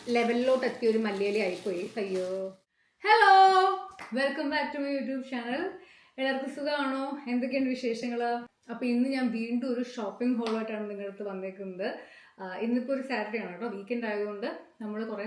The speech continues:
സാധനങ്ങളൊക്കെ ഷോപ്പ് ചെയ്യാൻ പോയി. അപ്പൊ ഇന്ന് എന്തൊക്കെയാണ്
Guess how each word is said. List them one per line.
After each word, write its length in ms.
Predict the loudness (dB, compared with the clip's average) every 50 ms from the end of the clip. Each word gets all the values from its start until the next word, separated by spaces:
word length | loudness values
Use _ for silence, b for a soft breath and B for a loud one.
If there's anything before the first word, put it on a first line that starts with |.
| -8 -8
സാധനങ്ങളൊക്കെ 420 | -10 -10 -8 -8 -8 -8 -8 -10 -8 -8
ഷോപ്പ് 180 | -10 -8 -6 -6
ചെയ്യാൻ 200 | -6 -4 -4 -6 -6
പോയി. 160 | -6 -6 -8 -8 -10 -14 B B B B B B B -6
അപ്പൊ 120 | -4 -4 -4 -4 -4 -4 -2
ഇന്ന് 180 | 0 2 2 2
എന്തൊക്കെയാണ് 400 | 0 0 -2 0 0 0 0 0